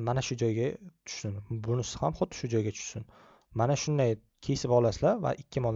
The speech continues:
natriy yodid hosil bo'ladi. Ya'ni bir mol natriy buni yodi bilan, ikkinchi mol natriy buni yodi bilan natriy yodidni hosil qiladi va uzilgan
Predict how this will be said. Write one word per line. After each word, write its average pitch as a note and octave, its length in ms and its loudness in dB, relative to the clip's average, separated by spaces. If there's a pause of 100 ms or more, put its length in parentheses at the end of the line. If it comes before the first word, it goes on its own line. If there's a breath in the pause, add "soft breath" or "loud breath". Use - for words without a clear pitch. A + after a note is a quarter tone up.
natriy A#2+ 240 2
yodid A2 260 -4
hosil G#2+ 280 0
bo'ladi. A2+ 400 -2
Ya'ni A2+ 220 -2
bir A2+ 160 2
mol G#2+ 180 4
natriy G#2+ 300 -2
buni A2 160 0
yodi A#2+ 200 0
bilan, G3 200 -2
ikkinchi - 320 -10
mol A2 180 0
natriy F#3 340 -4
buni A#2 220 2
yodi G#2 200 0
bilan C#3 160 0 (540 loud breath)
natriy A#2+ 280 0
yodidni B2 360 -4
hosil A2+ 320 -2
qiladi C3 280 -2 (680 loud breath)
va C3 100 0 (260)
uzilgan C3 420 0